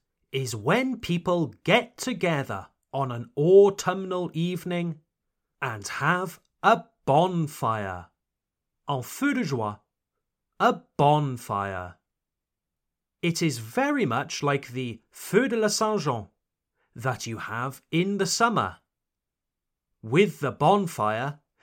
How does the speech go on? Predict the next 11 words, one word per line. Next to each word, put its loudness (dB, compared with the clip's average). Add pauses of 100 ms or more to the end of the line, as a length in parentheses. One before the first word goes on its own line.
(160)
we -2
might 2
cook -4
some -2
food 0
outside, -2
like -2
sausages. -4 (840)
We 0
might -2
have 0